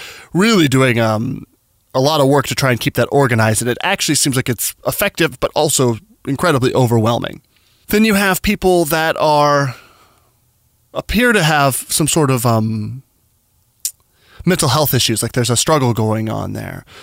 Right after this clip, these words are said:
Uh, you see, uh, maybe some schizophrenia there, um, some people that are very agitated and feel like they're, I don't know, when you put that many people into a space, then you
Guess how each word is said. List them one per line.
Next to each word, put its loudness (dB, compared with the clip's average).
Uh, -2
you 0
see, -2
uh, -6
maybe 2
some 0
schizophrenia 0
there, 2
um, -6
some -8
people -2
that 0
are 0
very 0
agitated 0
and -2
feel -2
like -4
they're, -6
I -20
don't 0
know, 2
when 4
you 0
put -4
that 0
many 2
people 0
into 2
a 4
space, 0
then 0
you 0